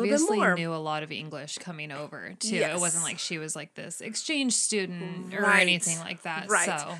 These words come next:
Speaker 1: She knew enough where she, I know for a fact she could write it.
Speaker 2: Oh, okay.
Speaker 1: Um, and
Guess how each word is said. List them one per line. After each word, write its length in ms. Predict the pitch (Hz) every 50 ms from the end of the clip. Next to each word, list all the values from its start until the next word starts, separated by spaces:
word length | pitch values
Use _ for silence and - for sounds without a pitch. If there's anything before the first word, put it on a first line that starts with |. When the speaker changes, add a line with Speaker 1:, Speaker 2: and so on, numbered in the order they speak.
| 170 -
Speaker 1:
She 240 | - - - 262 262
knew 300 | 262 277 302 349 381 370
enough 480 | 359 311 285 254 254 254 247 - -
where 180 | 226 220 208 208
she, 420 | - - - 233 226 214 202 190
I 140 | - 202 202
know 320 | 196 208 214 226 254 285 285
for 160 | - 285 262
a 40 | 220
fact 260 | - 220 202 196 -
she 120 | - 220 196
could 220 | - 208 175 -
write 280 | 180 101 98 - - -
it. 340 | 135 - - - - - _ - - -
Speaker 2:
Oh, 200 | 254 233 226 247
okay. 240 | 226 240 226 180 170
Speaker 1:
Um, 560 | 202 196 185 185 185 185 185 180 180 185 185 _ _ _ _ _ _ _ _ _ _ _ _ -
and 720 | 208 202 208 202 190 185 185 190 190 190 190 185 180 -